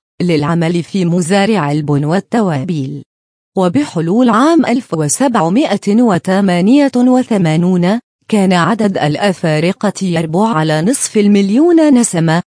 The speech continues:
أي ما يعادل ثمانية أضعاف المستعمرين الفرنسيين أنفسهم.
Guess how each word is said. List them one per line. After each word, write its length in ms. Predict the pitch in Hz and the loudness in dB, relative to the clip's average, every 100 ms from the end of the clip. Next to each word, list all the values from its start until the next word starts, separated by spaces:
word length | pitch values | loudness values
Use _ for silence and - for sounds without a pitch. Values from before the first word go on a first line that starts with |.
| _ 214 | _ 0
أي 180 | 254 | 2
ما 220 | 262 320 320 | 4 4 2
يعادل 720 | 208 156 175 247 208 202 208 | 0 -2 0 0 2 2 0
ثمانية 720 | 196 190 196 208 214 202 165 | 0 0 2 2 2 0 0
أضعاف 520 | 180 170 175 254 247 | -2 -2 0 0 0
المستعمرين 960 | 220 190 160 139 - 190 180 143 220 262 | 0 0 -2 -4 -4 -2 0 0 2 2
الفرنسيين 1040 | 190 151 202 180 185 - 220 180 254 320 | 2 -2 -2 0 -2 -4 -4 -2 2 2
أنفسهم. 960 | 190 180 - 247 - 185 - 139 127 | 2 0 0 -2 -4 -8 -6 -6 -6